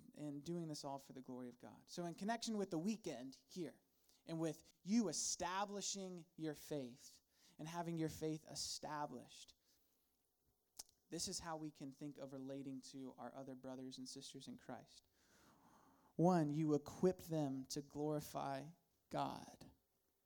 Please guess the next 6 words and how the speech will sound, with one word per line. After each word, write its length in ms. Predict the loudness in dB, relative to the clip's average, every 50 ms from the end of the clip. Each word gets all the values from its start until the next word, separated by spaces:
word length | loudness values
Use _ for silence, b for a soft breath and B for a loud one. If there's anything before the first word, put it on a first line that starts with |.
| _ _ _ _ -6 0
Number 260 | 0 2 4 4 2
two, 480 | 2 2 2 4 6 8 8 6 6 2 -4 -16 -20 _ _ _ _ _ _ _ _ _ _ -18 -6 2
you 120 | 4 4
stir 580 | 6 6 6 4 4 4 4 6 8 8 8 8
them 260 | 8 8 6 6 4 4
up 360 | 4 4 4 4 2 -4 -14